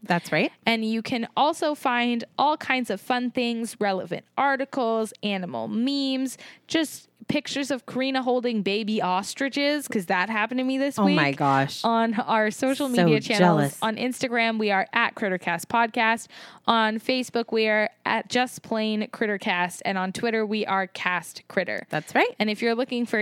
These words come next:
Speaker 2: even more Crittercast content, you can hop on over to our YouTube channel, which is just youtube dot com slash crittercast,
Speaker 1: Right.
Speaker 2: and watch some of our fun Reptile Show vlogs and Meet the Critter videos.
Speaker 1: Awesome.
Speaker 2: Or you can join us on Patreon for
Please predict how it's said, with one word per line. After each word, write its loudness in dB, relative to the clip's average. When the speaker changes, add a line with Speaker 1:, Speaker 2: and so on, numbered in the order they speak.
Speaker 2:
even 0
more 0
Crittercast -6
content, -4
you 0
can -2
hop -2
on 0
over -2
to -4
our 0
YouTube -2
channel, -2
which -4
is -4
just -4
youtube -2
dot -2
com -4
slash -2
crittercast, 0
Speaker 1:
Right. 2
Speaker 2:
and 0
watch 0
some -2
of -4
our 0
fun -4
Reptile -2
Show -2
vlogs 0
and -2
Meet -4
the -4
Critter -2
videos. 0
Speaker 1:
Awesome. -4
Speaker 2:
Or 2
you -2
can -4
join -2
us -6
on -2
Patreon -2
for -2